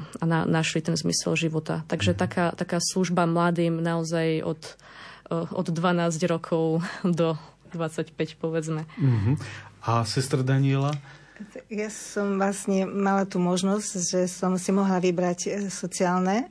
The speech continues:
Speaker 3: s-, zamestnanie ako sociálna pracovníčka ešte počas totality. A potom, keď prišla sloboda, tak vlastne sme organizovali takú sociálnu prácu.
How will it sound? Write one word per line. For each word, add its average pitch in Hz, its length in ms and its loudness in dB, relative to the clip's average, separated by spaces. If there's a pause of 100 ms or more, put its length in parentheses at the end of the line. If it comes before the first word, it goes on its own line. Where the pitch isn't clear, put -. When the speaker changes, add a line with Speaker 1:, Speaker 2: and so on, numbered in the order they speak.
Speaker 3:
s-, - 240 -10
zamestnanie 185 640 0
ako 185 320 -4
sociálna 180 400 0
pracovníčka 175 800 -2
ešte 175 320 -2
počas 175 340 -4
totality. 190 640 0 (680)
A 185 260 -2
potom, 185 380 0
keď 180 180 -6
prišla 180 300 -2
sloboda, 175 400 2
tak 170 320 -4
vlastne 175 320 -2
sme 170 180 0
organizovali 170 800 0
takú 175 240 -6
sociálnu 180 480 0
prácu. 190 560 0